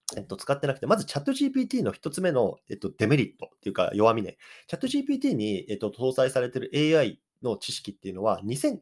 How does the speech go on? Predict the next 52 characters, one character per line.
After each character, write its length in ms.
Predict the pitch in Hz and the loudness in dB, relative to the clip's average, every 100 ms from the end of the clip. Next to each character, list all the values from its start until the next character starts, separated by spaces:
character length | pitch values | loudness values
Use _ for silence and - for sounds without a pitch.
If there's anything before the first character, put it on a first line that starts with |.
| _ | _
一 240 | - - | -6 0
年 140 | 208 95 | 2 0
ま 80 | 87 | -6
で 80 | |
な 80 | 85 | -12
ん 20 | |
で 60 | - | -14
す 80 | - | -18
よ。 100 | - _ _ _ | -20 _ _ _
二 60 | 104 | -10
千 240 | 139 107 _ | -8 -8 _
一 200 | - 139 | -8 -4
年 160 | 107 82 | -4 -4
ま 100 | 85 | -10
で。 120 | - _ _ | -14 _ _
な 100 | - | -6
の 80 | 101 | -2
で、 180 | 92 92 | 0 0
も 140 | 110 95 | 0 -4
う 40 | |
二 100 | 92 | -2
年 180 | 143 208 | 0 2
前 120 | 214 | 0
で 60 | - | -2
す 80 | |
よ。 120 | - - _ _ _ _ | -6 -14 _ _ _ _
そ 220 | - - | -12 -12
う。 220 | _ _ | _ _
な 40 | 147 | -4
の 80 | 110 | 0
で、 240 | 117 101 - - | 0 0 -4 -4
い 60 | |
わ 80 | 233 | 0
ゆ 120 | 330 | 0
る 120 | 107 92 | 0 -2
普 140 | - | -4
遍 260 | - 277 302 | -4 -4 -4
的 200 | 311 277 | -6 -4
な 100 | 262 | -4
こ 80 | |
と 100 | 262 | -2
で 80 | 233 | 2
あ 80 | 214 | 2
る 100 | - | 0
と 60 | - | -6
か 120 | - | -12
っ 100 | - | -10
て 100 | 101 | -10
い 20 | |
う 40 | |
の 80 | 87 | -2
は 280 | 110 104 - | 0 0 -2